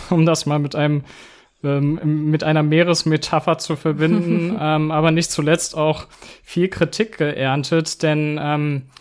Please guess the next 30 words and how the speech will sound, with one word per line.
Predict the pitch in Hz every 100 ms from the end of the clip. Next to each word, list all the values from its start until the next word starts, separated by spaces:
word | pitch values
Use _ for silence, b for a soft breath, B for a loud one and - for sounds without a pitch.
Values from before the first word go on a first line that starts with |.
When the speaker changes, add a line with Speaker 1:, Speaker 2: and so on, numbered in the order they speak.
| B B B
Speaker 1:
ja, | 151 147
die | 147
Aufmachung | 143 185 185 165 175
des | 156 151
Films | - 170 180 185 -
wird | 160 - -
dafür | 156 - 160 156 151 151 151
kritisiert, | 151 - 156 151 139 156 170
eher | 151 151
pseudowissenschaftlich | 143 - 165 175 170 - 160 160 - 160 147
vorzugehen | - 160 156 - 147 147 151 156 156 151 135 B B B
und | 147 139
die | 151 151 143 135 - _
wissenschaftlichen | - 151 160 156 156 - 143 - 143
Fakten | - 151 - 143 143
eben | 147 147
auch | 131 143
für | 147 - 143 147 143 139 -
eine | 143 143
bestimmte | 135 - 160 151 156
Message | 143 147 - 147 -
zu | -
verdrehen. | 139 143 123 139 139 135
Also | 131 135
da | 135
gibt | 139 147
es | 135 -
ganz | 143 135
klar | - 147
diesen, | 143 139 143 147